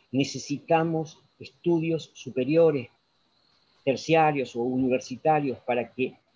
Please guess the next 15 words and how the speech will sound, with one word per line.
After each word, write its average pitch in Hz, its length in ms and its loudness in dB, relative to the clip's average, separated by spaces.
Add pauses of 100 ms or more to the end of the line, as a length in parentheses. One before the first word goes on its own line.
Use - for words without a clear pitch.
los 120 220 -8
estudiantes 151 760 -2 (180)
sedimenten 139 1080 0 (480)
la 120 240 -2
complejidad 127 1000 0 (400)
del, 117 520 -4
del, 117 220 -6 (240)
del, 117 200 -6 (340)
del 117 240 -6
sistema 151 500 -2
de 127 100 0
conocimientos 120 720 -4
disponible. 113 800 -4 (960)
Desgraciadamente, 180 920 -2
mm, 123 320 -8